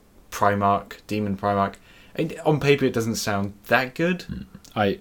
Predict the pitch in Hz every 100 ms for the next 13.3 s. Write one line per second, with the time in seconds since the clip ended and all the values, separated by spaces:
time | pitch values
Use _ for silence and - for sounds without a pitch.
0 | - 107 95 - 85 82 85 80 85 85
1 | 87 107 95 90 87 85 - 98 85 82
2 | 82 82 85 - - - _ _ _ -
3 | _ _ _ - - _ _ 104 95 90
4 | 95 90 82 87 85 92 - - - -
5 | - - - _ _ _ _ _ _ -
6 | _ _ _ _ _ _ _ 101 101 131
7 | - - 160 - - - - - - 110
8 | - 101 - 185 165 - 98 101 98 104
9 | 101 - _ 98 101 101 113 98 92 87
10 | 131 123 117 135 143 156 170 - - -
11 | 127 147 143 135 131 135 131 151 151 -
12 | 113 127 170 - 92 - - 156 160 135
13 | 101 85 80